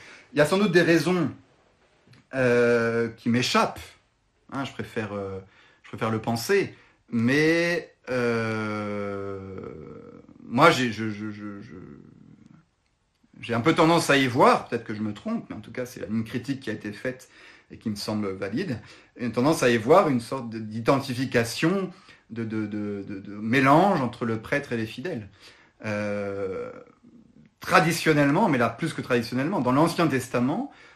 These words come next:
le prêtre communiait d'un côté et les offrandes de l'autre. Et ils communient pas la même chose en plus. Euh, donc cette coutume de séparer la communion du prêtre et la communion des fidèles,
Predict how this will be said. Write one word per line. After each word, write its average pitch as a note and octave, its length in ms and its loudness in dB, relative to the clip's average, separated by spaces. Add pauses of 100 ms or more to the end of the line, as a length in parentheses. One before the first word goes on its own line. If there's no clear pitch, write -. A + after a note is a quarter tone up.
(140)
le D3 220 4
prêtre E3+ 340 4
communiait C#3+ 300 2
d'un B2+ 120 2
côté E3 680 0
et D3+ 500 4
les A2+ 220 -2
offrandes C3 420 -2
de C#3 60 2
l'autre. E3 500 -2 (300)
Et C3 60 0
ils A#2+ 60 -2
communient C3 240 0
pas F#3+ 140 4
la E3 80 6
même D3+ 140 2
chose C3+ 280 -4
en G#2+ 80 -6
plus. - 420 -20 (460)
Euh, A2 120 -6
donc A#2 200 -2
cette - 240 -6
coutume F#3+ 680 0 (280)
de A2+ 80 -8
séparer E3 560 0
la C3+ 80 2
communion C3 260 -2
du B2+ 140 0
prêtre B2+ 300 -4
et - 20 -4
la A2+ 100 -4
communion A2+ 340 -2
des G#2+ 100 -4
fidèles, B2+ 560 -2